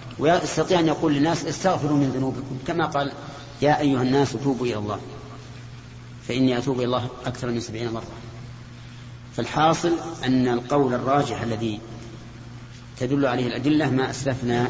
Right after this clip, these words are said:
من أن الأنبياء معصومون من الإص-، من الإصرار على الذنوب مطلقا. ثانيا، معصومون من كل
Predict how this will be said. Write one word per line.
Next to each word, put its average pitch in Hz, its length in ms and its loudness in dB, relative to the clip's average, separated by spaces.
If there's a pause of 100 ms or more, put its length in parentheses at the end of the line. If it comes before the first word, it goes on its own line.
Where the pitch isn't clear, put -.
(680)
من 120 160 2
أن 139 260 8
الأنبياء 127 720 2
معصومون 131 680 4
من 131 100 6
الإص-، 127 300 -2 (440)
من 135 100 4
الإصرار 135 500 2
على 127 180 2
الذنوب 127 300 4 (1400)
مطلقا. 143 420 2 (840)
ثانيا، 156 260 6
معصومون 143 520 6
من 135 260 4
كل 147 300 6